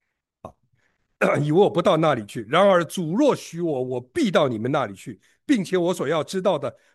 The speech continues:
不是那些自高自大之人的言语，乃在于他的全能。哥林多是一个充满了恩赐的教会，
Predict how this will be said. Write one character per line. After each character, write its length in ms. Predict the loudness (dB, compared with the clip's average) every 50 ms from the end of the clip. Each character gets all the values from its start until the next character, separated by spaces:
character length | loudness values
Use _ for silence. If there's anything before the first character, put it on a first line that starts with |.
| _ _
不 160 | _ -4 -2
是 160 | -2 -2 -2 0
那 100 | 0 0
些 140 | 0 -4
自 220 | -6 -6 -8 -8 -4
高 180 | -2 -2 -2
自 140 | -2 -6 -6
大 180 | -4 -2 -4 -4
之 160 | -4 -4 -4
人 100 | -2 -2
的 80 | -2 -4
言 280 | -4 -4 -4 -2 -2
语， 100 | -4 -4
乃 200 | -4 -6 -8 -8
在 200 | -6 -6 -6 -6
于 80 | -6 -8
他 160 | -10 -10 -8
的 100 | -8 -10
全 340 | -12 -12 -14 -12 -10 -8 -6
能。 100 | -8 -8 -10 -16 -20 _ _ _ _ _ _ _ _ _ _ _ _ _ _ _
哥 140 | _ 2 4
林 180 | 6 6 6 6
多 160 | 6 4 2
是 200 | 2 0 -2 -2
一 40 | -2
个 140 | -2 -2
充 320 | -4 -2 -4 -2 0 2 2
满 240 | 2 2 0 -2 -4
了 340 | -2 -2 -2 -4 -6 -10 _ _ _ _
恩 220 | 2 4 4 4
赐 240 | 2 -2 -6 -8 -8
的 100 | -8 -6
教 240 | -4 -4 -4 -4 -4
会， 240 | -8 -10 -10 -12